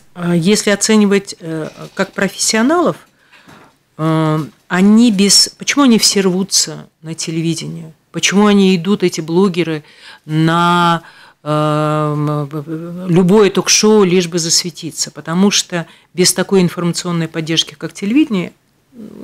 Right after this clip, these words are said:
им очень сложно. Это узкая такая, это узконишевая журналистика. Она нишевая. А, значит, они должны,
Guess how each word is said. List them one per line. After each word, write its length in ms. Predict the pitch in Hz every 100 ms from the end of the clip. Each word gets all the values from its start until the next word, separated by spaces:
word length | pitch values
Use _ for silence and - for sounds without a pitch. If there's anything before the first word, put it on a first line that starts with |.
| -
им 200 | - 233
очень 260 | 220 214
сложно. 440 | 208 208 165 143 139
Это 260 | - 220 208 - - -
узкая 320 | 240 - 185
такая, 540 | 170 165 - 170 160 151 _ _ _ -
это 360 | 185 - 196 -
узконишевая 1400 | 269 294 - 311 247 208 247 - - 269 269 269 269 262 _ _ _ _ _ _ _ _ _ -
журналистика. 840 | 202 208 202 202 185 - - _ _ _ _ _ _ _ _ _ -
Она 220 | 170 175
нишевая. 640 | 180 208 208 - 147 139 147 _ _ _ _ _ _ _ _ _ _ _ _ _ _ _ _ _
А, 580 | 160 165 165 165 165 160
значит, 680 | 160 160 185 180 - 196 - _ -
они 580 | 170 175 190 220 262
должны, 800 | 214 185 180 180 190 226 233 226